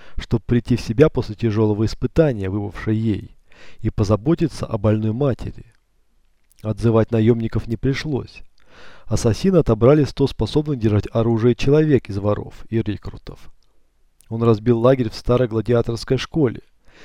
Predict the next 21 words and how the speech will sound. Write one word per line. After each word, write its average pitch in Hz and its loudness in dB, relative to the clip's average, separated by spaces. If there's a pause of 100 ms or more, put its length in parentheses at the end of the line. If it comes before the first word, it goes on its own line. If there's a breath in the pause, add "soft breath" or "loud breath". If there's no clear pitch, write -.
(100)
С - -6
ним 120 -2
около 151 4
двухсот 107 -2
пятидесяти 104 -8
человек. 143 0 (880)
Как 127 0
он 131 -4
собирается 135 4
действовать? - -4 (460)
Я 98 -4
понятия 113 -2
не 95 -10
имею. 101 -16 (540 soft breath)
Сбежит, 117 0
чтоб - -4
присоединиться 117 -2
к - -4
французам 139 -2
на 104 -2
севере. - -6